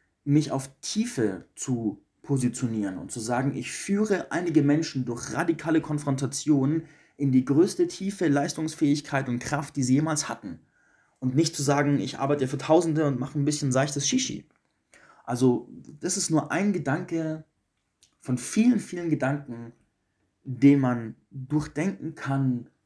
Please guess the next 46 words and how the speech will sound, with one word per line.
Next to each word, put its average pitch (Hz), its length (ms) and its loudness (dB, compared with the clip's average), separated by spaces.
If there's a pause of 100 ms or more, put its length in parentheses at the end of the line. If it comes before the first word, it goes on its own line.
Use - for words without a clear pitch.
(300)
um 139 260 2
tiefer 202 400 0
zu - 160 -2
verstehen, 147 640 2
wie 127 60 2
eine 131 100 6
Positionierung 131 720 0
funktioniert. 107 720 -6
Und 107 180 -10
da 117 80 -6
ist 143 120 -6
noch 147 100 -4
so 202 140 0
viel 175 180 2
mehr. 160 340 0 (1040)
Und 135 140 -2
das 147 220 0
war 139 100 0
jetzt 135 160 -4
quasi 139 300 2
ein 113 160 -4
kleiner 151 500 -2
Ausflug 165 640 -4
in 123 100 -8
meine 120 200 0
Hintergedanken 156 920 0
zu - 260 -6
einem 165 320 0
meiner 120 240 -2
Business-Themen 151 720 -4 (540)
und 117 160 -12
wie 139 180 6
auch, 123 400 -4 (1000)
wie 95 640 -6
auch - 160 -6
meine 113 260 -4
Werkzeuge 127 640 0
entstehen, 117 420 0
mit 107 160 -4
denen 113 160 -2
ich - 160 -8
arbeite 120 400 0
auf - 120 -8
Basis 101 320 -6
dieser 95 180 -10
Fragen. 104 460 -4